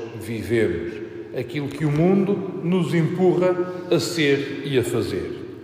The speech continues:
E depois ainda, ainda por cima acrescenta, "Amarás o teu próximo e odiarás o teu inimigo."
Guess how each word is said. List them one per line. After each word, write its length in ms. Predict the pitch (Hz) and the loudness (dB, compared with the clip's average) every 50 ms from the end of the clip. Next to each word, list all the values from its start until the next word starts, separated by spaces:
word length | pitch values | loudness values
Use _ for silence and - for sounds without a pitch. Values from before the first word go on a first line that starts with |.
| - - - - - - - - - - - - - - - - - - - - - - - - - - - - - - - - - - - | -16 -18 -18 -18 -18 -20 -20 -20 -20 -20 -20 -20 -20 -20 -20 -20 -20 -20 -20 -20 -20 -20 -20 -20 -20 -20 -20 -20 -20 -20 -20 -20 -20 -14 -10
E 60 | 170 | -10
depois 340 | 160 160 - 185 202 196 196 | -10 -2 2 2 2 4 4
ainda, 120 | 202 196 | 2 2
ainda 280 | 190 - - - 175 170 | 2 0 0 0 0 0
por 100 | - - | 2 2
cima 120 | 180 196 | 4 4
acrescenta, 640 | 180 - - - 196 185 156 131 120 - - - | 2 2 0 2 2 4 4 4 0 -2 -2 -2
"Amarás 380 | 147 156 160 151 147 143 131 120 | 0 2 4 6 6 4 4 2
o 20 | |
teu 160 | - 160 156 147 | 2 2 2 2
próximo 560 | - 185 208 214 202 214 208 196 196 185 - | 4 4 4 4 4 2 0 -2 -2 -2 -2
e 80 | - 160 | -4 -4
odiarás 460 | 147 156 151 151 165 175 180 175 - | -2 0 0 2 4 4 4 4 2
o 20 | |
teu 140 | - 170 160 | 2 2 2
inimigo." 420 | 156 156 147 135 123 107 104 - | 2 2 0 0 -2 -2 -2 -4